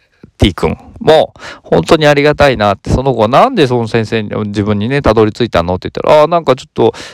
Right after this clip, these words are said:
Twitterでなんか名前検索してみようと思ったら、こう、名前が出てきて」とか言って言われて、そんなことするんだって、なんか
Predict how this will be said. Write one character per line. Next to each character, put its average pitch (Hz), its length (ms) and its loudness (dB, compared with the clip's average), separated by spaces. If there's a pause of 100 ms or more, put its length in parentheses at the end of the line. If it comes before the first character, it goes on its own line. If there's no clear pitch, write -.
(120)
Twitter - 340 0
で 135 140 0
な 135 100 0
ん 127 40 0
か 120 60 2
名 107 120 2
前 123 160 2
検 131 180 0
索 104 180 -2
し - 20 -18
て 101 140 -2
み 98 100 -4
よ 101 120 0
う 104 40 -4
と - 140 -4
思 90 120 -2
っ - 80 -2
た 95 120 -4
ら、 82 140 -2
こ 90 420 -6
う、 - 60 -18
名 107 120 -2
前 107 160 2
が 104 80 2
出 131 100 0
て 117 100 0
き - 100 -6
て」 - 220 -2
と - 80 -14
か - 80 -4
言 - 80 -4
っ - 20 -20
て - 100 -12
言 - 60 -6
わ - 60 -8
れ - 120 -12
て、 - 220 -10 (300)
そ - 220 -8
ん 175 40 -4
な 220 120 -2
こ 240 100 -2
と 117 100 -2
す - 180 -2
る 151 140 2
ん 147 100 -2
だ 95 140 2
っ - 40 -4
て、 - 180 -10
な 98 160 -4
ん 98 40 -8
か - 260 -6